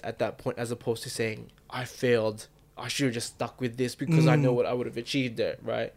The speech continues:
Speaker 2: Mm.
Speaker 1: It's the what ifs.
Speaker 2: Mm,
Speaker 1: The
Speaker 2: mm.
Speaker 1: what if, "Oh, I sh-, what if I just stayed at this number? I know it's
Speaker 2: Mm.
Speaker 1: achievable. What if I just did that?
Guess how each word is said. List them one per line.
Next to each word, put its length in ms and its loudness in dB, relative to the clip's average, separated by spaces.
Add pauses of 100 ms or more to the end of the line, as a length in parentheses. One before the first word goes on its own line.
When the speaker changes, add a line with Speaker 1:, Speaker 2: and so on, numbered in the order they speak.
Speaker 2:
Mm. 320 -4
Speaker 1:
It's 160 -2
the 100 6
what 240 8
ifs. 440 -2 (180)
Speaker 2:
Mm, 280 0
Speaker 1:
The 100 4
Speaker 2:
mm. 40 2
Speaker 1:
what 200 4
if, 200 0
"Oh, 340 -10
I 100 -4
sh-, 120 -8 (120)
what 140 8
if 140 0
I 80 2
just 180 -2
stayed 300 4
at 120 -4
this 220 -8
number? 400 4
I 80 -2
know 220 4
it's 120 0
Speaker 2:
Mm. 40 -10
Speaker 1:
achievable. 600 -2 (520)
What 140 2
if 140 -8
I 140 0
just 240 -8
did 220 -4
that? 200 -4